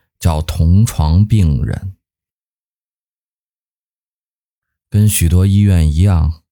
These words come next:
这家医院也没有四楼，而是直接跳到了五楼。幸好我住的是三楼，在病房里还不至于会有那种心里发毛的感觉。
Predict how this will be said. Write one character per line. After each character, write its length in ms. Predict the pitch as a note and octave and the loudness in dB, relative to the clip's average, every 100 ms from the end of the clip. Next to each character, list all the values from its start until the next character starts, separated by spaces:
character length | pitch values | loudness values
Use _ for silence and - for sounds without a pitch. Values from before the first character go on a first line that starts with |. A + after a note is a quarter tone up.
| _ _ | _ _
这 260 | D3+ A#2+ | -2 -2
家 280 | E2 E2+ D#2 | 0 0 0
医 160 | D#2 D#2+ | 0 0
院 400 | D#2+ D#2 D2 - _ | 0 0 -4 -8 _
也 280 | E2+ E2 D2+ | -4 -2 0
没 140 | D#2+ | 0
有 160 | C3 A#2+ | 0 0
四 320 | E2+ - D2 | -2 -2 -4
楼， 300 | B1+ - F#2+ - _ | -4 -6 -10 -10 _
而 160 | F#2 C#3+ | -2 -2
是 160 | D3 | -2
直 200 | G2+ A#2 | -2 -2
接 160 | C#3+ D3+ | -2 -4
跳 280 | - C#3+ G#2 | -4 -4 -2
到 160 | F#2 | -2
了 80 | E2 | -2
五 320 | D#2 - - | -4 -8 -8
楼。 300 | - E2 B2+ - _ _ _ _ _ | -6 -4 -4 -8 _ _ _ _ _
幸 400 | - - G#3+ D3 | -10 -4 0 0
好 220 | G2 E2 G#2+ | 0 -2 -2
我 180 | B2+ | -2
住 240 | D#2 A#2+ F#2 | -2 -2 0
的 120 | E2+ | 0
是 160 | - E2+ | 0 -2
三 340 | - B2 C3 | 0 0 2
楼， 300 | A2+ - G2+ _ _ _ | 0 -4 -10 _ _ _
在 180 | - E3 | -8 -6
病 380 | E3 F3 C#3 G#2 | -4 -2 2 2
房 320 | E2+ F#2 C3+ | 0 0 0
里 140 | A#2+ E2+ | 2 0
还 160 | G2+ | 0
不 260 | C3 C3 D3 | -2 -4 -4
至 260 | - C3+ | -2 -2
于 80 | G2 | 0
会 160 | F2 B2+ | 0 0
有 140 | F#2 | 0
那 160 | E2+ G#2+ | 2 0
种 180 | D#2+ E2 | 0 -2
心 280 | - B2+ | 0 2
里 100 | G#2 | 2
发 240 | D2+ A#2 B2 | 0 0 0
毛 260 | G#2 E2 | 0 0
的 120 | A#2+ A#2 | -2 -2
感 200 | - A2 | -6 -12
觉。 180 | - | -20